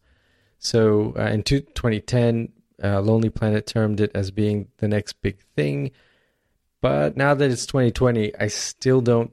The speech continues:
think it's the next big thing. I mean, in terms of people actually going, um, the videos that I've made so far have gotten a very good response. I do know a couple of vloggers who've also been there recently, and those videos have gotten a great response. And people going around,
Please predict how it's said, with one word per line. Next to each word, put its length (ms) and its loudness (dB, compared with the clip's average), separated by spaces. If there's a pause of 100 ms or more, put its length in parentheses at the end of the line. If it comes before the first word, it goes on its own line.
think 400 -2 (120)
it's 240 -4
the 120 -2
next 260 -2
big 280 -2
thing. 320 -4
I 80 -2
mean, 120 2
in 140 0
terms 360 0
of 100 -4
people 280 0
actually 380 -2
going, 440 0 (520)
um, 480 -2 (840)
the 100 0
videos 360 4
that 120 2
I've 80 2
made 220 0
so 240 2
far 260 2
have 160 0
gotten 240 -4
a 60 -4
very 180 4
good 200 -2
response. 460 0
I 120 -2
do 180 0
know 160 2
a 80 2
couple 260 -4
of 100 -2
vloggers 440 2
who've 140 -6
also 340 0
been 240 0
there 360 0 (440)
recently, 840 0
and 180 -6
those 240 2
videos 340 2
have 80 -6
gotten 200 -2
a 40 -4
great 200 0
response. 340 -2
And 140 -6
people 200 0
going 360 2
around, 480 0